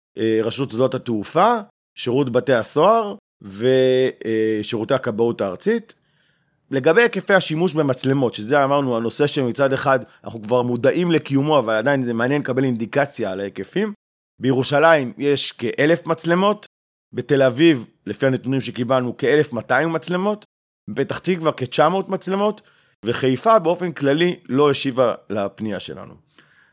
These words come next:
אז זה ביחס למצלמות, שברובן הכוונה למצלמות קבועות.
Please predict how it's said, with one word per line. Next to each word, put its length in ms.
אז 140
זה 280
ביחס 440
למצלמות, 760
שברובן 800
הכוונה 380
למצלמות 500
קבועות. 560